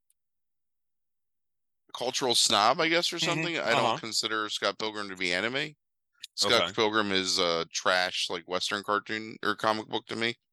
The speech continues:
Speaker 2: Mm-hmm.
Speaker 1: Um, I actually can't stand the visual style of Scott Pilgrim, and I feel like it's, like,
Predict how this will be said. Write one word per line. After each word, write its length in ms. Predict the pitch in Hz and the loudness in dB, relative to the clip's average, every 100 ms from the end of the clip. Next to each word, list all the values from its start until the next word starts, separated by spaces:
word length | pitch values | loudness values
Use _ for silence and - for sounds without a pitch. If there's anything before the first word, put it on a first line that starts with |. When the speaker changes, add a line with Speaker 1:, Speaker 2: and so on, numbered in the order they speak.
| _ _ _ - | _ _ _ -16
Speaker 2:
Mm-hmm. 420 | 107 101 98 101 - | -14 -10 -10 -6 0
Speaker 1:
Um, 200 | 98 98 | 2 6
I 140 | 135 | 8
actually 300 | 165 - 113 | 8 6 4
can't 260 | - 113 98 | 4 2 4
stand 340 | - 104 107 | 4 4 2
the 60 | 92 | 0
visual 360 | 95 107 113 | -2 0 0
style 280 | - 117 117 | 2 2 2
of 80 | 120 | 2
Scott 240 | - 123 | 0 -2
Pilgrim, 300 | 123 120 113 | -4 -4 -2
and 80 | 104 | 0
I 100 | 98 | 0
feel 180 | - 98 | 0 0
like 200 | 95 90 | 0 -2
it's, 220 | 95 - | -4 -2
like, 300 | 92 87 82 | 0 -2 -4